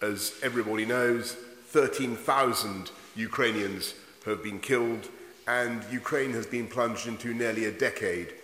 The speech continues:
of war. It goes without saying that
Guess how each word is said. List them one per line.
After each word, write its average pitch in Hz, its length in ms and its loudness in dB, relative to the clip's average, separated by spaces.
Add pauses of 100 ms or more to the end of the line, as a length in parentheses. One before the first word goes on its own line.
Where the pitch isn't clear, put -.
(360)
of 95 180 0
war. 87 400 0 (1900)
It 127 120 0
goes 190 260 6
without 160 260 6
saying 117 640 4
that 120 200 4